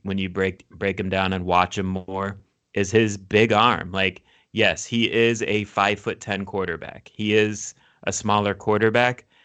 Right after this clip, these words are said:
but he has a very live arm, and he throws a beautiful deep ball, and he can rip those intermediate throws in tight windows when he needs to.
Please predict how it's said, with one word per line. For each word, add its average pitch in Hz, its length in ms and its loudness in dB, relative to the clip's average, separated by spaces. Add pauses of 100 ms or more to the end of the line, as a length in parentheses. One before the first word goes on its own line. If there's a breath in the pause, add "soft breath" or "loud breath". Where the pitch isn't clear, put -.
(600 soft breath)
but 110 120 2
he 113 100 4
has 117 240 2
a 120 60 0
very 107 460 0
live 98 300 0
arm, 95 360 -6 (160)
and 98 100 -4
he 98 100 -2
throws 107 460 0
a 95 80 -2
beautiful 117 540 -2
deep 110 320 -2
ball, 101 420 0 (240)
and 98 180 -2
he 120 120 0
can 127 240 0
rip 123 320 0
those 107 240 2
intermediate 107 720 2
throws 95 340 2
in 90 140 -4
tight 104 300 0
windows 98 500 2
when 95 140 -2
he 92 100 -2
needs 95 320 -2
to. 82 340 -8